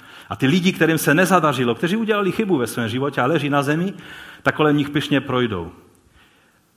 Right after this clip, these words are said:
A Ježíš nám mluví ne o členovi takového toho vyvoleného levického rodu. To byli vyvolení mezi vyvoleným národem. Ehm, ne synu, o synu Áronovém,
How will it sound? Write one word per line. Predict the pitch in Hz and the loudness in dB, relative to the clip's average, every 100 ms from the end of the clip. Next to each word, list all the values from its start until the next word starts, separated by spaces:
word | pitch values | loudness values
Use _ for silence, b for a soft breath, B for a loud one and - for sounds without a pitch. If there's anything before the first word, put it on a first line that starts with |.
| - | -10
A | 117 | -6
Ježíš | 135 156 | -4 -2
nám | 147 143 | 0 2
mluví | 147 143 147 147 147 143 - - - _ b b b b 92 | 2 0 0 0 -2 -6 -14 -20 -20 _ b b b b -12
ne | 92 117 151 - - | -4 -2 -2 -6 -16
o | - 113 110 104 92 87 | -8 -4 -4 -4 -6 -8
členovi | 85 - 107 110 104 104 104 101 95 92 - _ b b b b b | -10 -8 -4 -4 -4 -6 -4 -4 -6 -10 -20 _ b b b b b
takového | - - 107 104 | -18 -12 -6 -6
toho | 101 104 | -4 -6
vyvoleného | 95 107 113 110 110 107 107 | -4 -4 -4 -2 -4 -4 -4
levického | 101 104 104 - 104 95 98 | -6 -6 -10 -10 -10 -8 -8
rodu. | 95 90 82 82 | -8 -10 -14 -18
To | - | -20
byli | 95 98 101 | -12 -10 -10
vyvolení | 92 92 110 110 107 107 110 110 | -10 -10 -6 -4 -4 -4 -6 -8
mezi | 104 95 107 | -10 -8 -8
vyvoleným | 101 101 101 101 101 | -8 -8 -8 -6 -6
národem. | 95 95 95 90 85 80 b b b b b b b b - | -8 -8 -10 -12 -14 -18 b b b b b b b b -16
Ehm, | 87 87 87 87 87 87 87 104 | -10 -8 -6 -6 -8 -8 -6 -4
ne | 139 139 | -4 -4
synu, | - - - 123 123 123 117 123 - - | -6 -10 -6 -2 -2 -2 -6 -12 -16 -14
o | - | -12
synu | - 117 117 117 | -6 -4 -4 -4
Áronovém, | 101 107 110 104 98 95 92 | -4 -2 -2 -4 -4 -6 -8